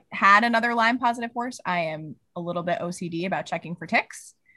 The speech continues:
So I feel very confident that she <laughs> hasn't had any on her since I have had her. We're also, now where I have her, there's not a lot of ticks in the area. Um, where she came from,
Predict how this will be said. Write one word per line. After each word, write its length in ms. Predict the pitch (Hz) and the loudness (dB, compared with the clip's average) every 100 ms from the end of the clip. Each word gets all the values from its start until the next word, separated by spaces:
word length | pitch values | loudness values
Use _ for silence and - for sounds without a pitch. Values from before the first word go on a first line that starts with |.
| _ | _
So 160 | - | 0
I 60 | 196 | 2
feel 180 | 190 185 | 2 4
very 160 | 175 | 2
confident 600 | 156 - 196 226 226 254 226 | 0 0 0 2 2 2 0
that 160 | 202 | -4
she 140 | - 240 | -2 4
<laughs> 60 | |
hasn't 220 | 233 208 | 6 4
had 280 | 185 202 196 | 4 6 6
any 220 | 208 220 | 6 2
on 200 | 214 208 | 2 2
her 160 | 233 220 | 2 -2
since 260 | - 185 - | -4 -6 -2
I 100 | 180 | 2
have 140 | 165 160 | 2 2
had 240 | 175 175 | 2 2
her. 120 | 220 | 2
We're 180 | 208 180 | 0 0
also, 580 | 170 180 180 170 165 - - - _ - | 0 0 0 0 0 -6 -18 -20 _ -2
now 320 | 190 190 185 | 2 6 6
where 120 | 175 | 6
I 60 | 170 | 4
have 220 | 185 165 - | 4 0 -2
her, 340 | 185 180 180 | -4 -4 -4
there's 280 | 170 165 160 | -6 -6 -4
not 400 | 180 190 160 175 | -2 4 4 4
a 60 | - | 2
lot 200 | 226 226 | -2 -2
of 60 | 233 | -4
ticks 240 | 247 - | -10 -8
in 60 | 247 | -6
the 140 | 247 | -2
area. 360 | 240 247 254 262 - _ _ _ _ - | 0 0 -2 -4 -10 _ _ _ _ -4
Um, 440 | 185 180 95 143 180 | 0 2 0 -6 -2
where 240 | 202 208 | 0 0
she 180 | - 190 | -2 -8
came 460 | - - 359 392 370 | -10 -12 -8 -8 -10
from, 560 | - 180 160 165 202 | -2 0 0 0 -4